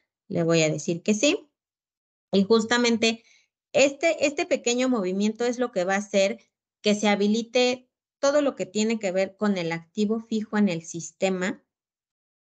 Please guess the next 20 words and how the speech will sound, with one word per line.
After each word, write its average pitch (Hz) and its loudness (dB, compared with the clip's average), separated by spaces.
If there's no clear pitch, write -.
porque 190 -4
incluso 208 0
a 240 2
nivel 190 2
dato 196 -2
maestro, 190 -2
si 214 -2
yo 226 2
traigo 254 0
un 214 2
activo 226 -2
fijo 185 -10
en 180 -4
el 170 -6
que 175 -4
no 208 2
he 233 2
habilitado 180 -2
el 196 -2
periodo, 170 -6